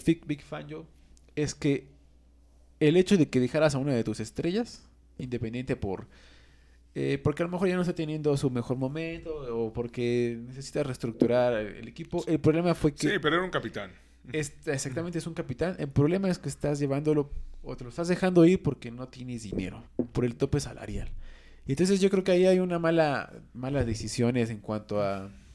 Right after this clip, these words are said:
Speaker 1: gerente, en cuanto a, a, a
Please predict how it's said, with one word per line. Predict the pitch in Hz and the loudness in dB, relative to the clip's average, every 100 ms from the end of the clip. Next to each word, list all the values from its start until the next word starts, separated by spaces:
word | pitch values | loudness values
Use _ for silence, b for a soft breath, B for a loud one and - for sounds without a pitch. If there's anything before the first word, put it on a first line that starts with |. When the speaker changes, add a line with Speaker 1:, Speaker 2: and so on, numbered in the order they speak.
| b b - - | b b -20 -20
Speaker 1:
gerente, | - 110 120 127 123 110 | -12 -6 -6 -8 -10 -10
en | 113 | -10
cuanto | 107 107 107 | -12 -18 -12
a, | 104 101 101 104 - 107 - - - - - - | -12 -10 -14 -16 -14 -14 -14 -18 -20 -20 -20 -16
a, | 107 | -14
a | 101 | -12